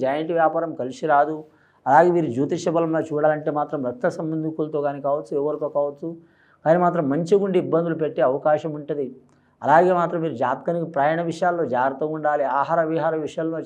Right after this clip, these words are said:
చాలా జాగ్రత్తగా ఉండాలి. ముఖ్యంగా మీ వ్యసనాల విషయంలో చాలా జాగ్రత్తగా ఉండాలండి. సప్త వ్యసనాలు ఉంటాయండి. సప్త వ్యసనాలు అంటే ముఖ్యంగా స్త్రీ వ్యసనం కావచ్చు, అలాగే మాత్రం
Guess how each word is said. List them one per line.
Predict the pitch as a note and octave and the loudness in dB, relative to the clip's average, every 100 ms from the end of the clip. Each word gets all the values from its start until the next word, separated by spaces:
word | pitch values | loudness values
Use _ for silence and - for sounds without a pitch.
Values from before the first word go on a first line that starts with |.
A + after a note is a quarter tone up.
| B2+ | -6
చాలా | C3 C#3+ | -4 -4
జాగ్రత్తగా | C3 B2 C3+ C3+ D3+ D3+ | -4 -2 -4 -4 -6 -4
ఉండాలి. | D3 D3 C3+ - _ _ _ _ | -2 -2 -4 -10 _ _ _ _
ముఖ్యంగా | B2 C3 F#3 F#3 F3 | -10 -2 0 4 4
మీ | D#3+ | 4
వ్యసనాల | C3 C3 F#3 F3+ F3 | 2 2 2 2 0
విషయంలో | D#3 E3 D#3+ F#3+ F3+ | -2 -4 -4 -6 -4
చాలా | C#3 D3 D3+ D3+ C#3+ A2+ | 0 2 0 -2 -8 -4
జాగ్రత్తగా | C3 C#3+ D3 D3+ | 0 0 0 -4
ఉండాలండి. | D3 C#3+ D3+ F#3 | -2 -2 -2 -4
సప్త | - - E3+ | -2 -2 0
వ్యసనాలు | D#3+ D#3 D3+ D3 | -2 -2 -4 -2
ఉంటాయండి. | C#3 C3+ C3+ B2 | -4 -4 -6 -6
సప్త | A#2+ B2 - | -12 -14 -10
వ్యసనాలు | D#3+ D3+ - D3+ D3 | -6 -8 -8 -6 -4
అంటే | C#3+ D#3 F#3 - - _ C3 | -4 -8 -10 -14 -20 _ -10
ముఖ్యంగా | B2 F3+ E3 | -6 -2 2
స్త్రీ | C#3 C#3 E3 | 0 0 -2
వ్యసనం | D#3+ D#3+ D#3 D#3+ | -2 -4 -8 -2
కావచ్చు, | D3 C#3+ D3 F3 F3+ - _ _ | 0 0 -2 -8 -10 -10 _ _
అలాగే | C3 D3 E3+ | 4 6 6
మాత్రం | E3 D#3 D3 | 2 -2 -4